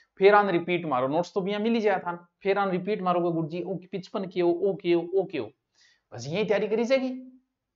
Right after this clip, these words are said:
अट्ठे टाइगर स्थानांतरित करियो, क्योंकि टाइगर प्रोजेक्ट चलाए थे, एक बार, एक आधो बाघ तो ले आगे छोड़ो उठे। तो टाइगर प्रो-, टाइगर दो हज़ार आठ में ले आगे छोड़ो बबली और सुल्तान, पड़ोसन बबली, बा बबली, बबली और सुल्तान,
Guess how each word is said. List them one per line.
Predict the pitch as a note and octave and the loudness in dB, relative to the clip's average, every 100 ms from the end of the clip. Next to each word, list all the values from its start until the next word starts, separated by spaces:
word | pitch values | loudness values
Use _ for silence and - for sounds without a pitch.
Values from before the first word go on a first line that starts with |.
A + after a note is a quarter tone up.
| _ _ _ _ _ _ _ - _ - _ | _ _ _ _ _ _ _ -20 _ -20 _
अट्ठे | G3 F#3 B3 | -6 -2 0
टाइगर | B3 G#3 G#3+ C4 | 6 6 8 4
स्थानांतरित | B3+ - G3+ F#3+ G3 F#3+ F#3 E3+ | 2 -4 -4 -2 -2 -2 -6 -4
करियो, | D3 | -4
क्योंकि | D3 E3 | -4 -8
टाइगर | E3 F3+ G3 | 0 2 2
प्रोजेक्ट | G3 G3 G3 - | 0 -2 -2 -4
चलाए | F#3 F3+ | -2 -2
थे, | F3+ | -2
एक | F3+ D#3+ | -2 2
बार, | F#3 F3+ | 4 4
एक | F3 | 4
आधो | E3+ | 2
बाघ | F3 F3+ | 6 4
तो | F3 F3 | 4 0
ले | E3 | 0
आगे | E3 | 0
छोड़ो | D#3+ D3+ F3 | -4 -4 -4
उठे। | F3 F#3 - - _ _ _ _ | -4 -6 -6 -14 _ _ _ _
तो | G#3 | -2
टाइगर | G#3+ G#3 A3 C4 | 6 6 8 4
प्रो-, | A#3+ A#3+ F#3+ - | 6 4 4 2
टाइगर | G3 G#3 B3+ | 4 4 0
दो | G3 A#3+ | 4 4
हज़ार | A3+ A3 G#3 | 4 2 2
आठ | G#3+ A#3 | 2 2
में | A#3 | -2
ले | G#3+ | 0
आगे | F3 F3+ | 0 -2
छोड़ो | F3+ F#3 | -2 -2
बबली | G#3+ E3 F3 G3+ | -2 -2 -2 0
और | A#3 F#3 | 0 0
सुल्तान, | D#3+ D3 B2+ G#2 - _ _ _ _ _ _ D3+ | -4 -4 -6 -6 -12 _ _ _ _ _ _ -4
पड़ोसन | D#3 E3 E3 C3 | -4 -4 -8 -6
बबली, | B2+ A#2 A#2 | -4 -4 -4
बा | B2 | -2
बबली, | A#2+ G#2+ G2+ - B2 | -2 -4 -8 -10 -4
बबली | D#3+ G3+ A#3 | -2 0 2
और | G#3+ | 2
सुल्तान, | - D#3 D#3 - | 0 -4 -2 -2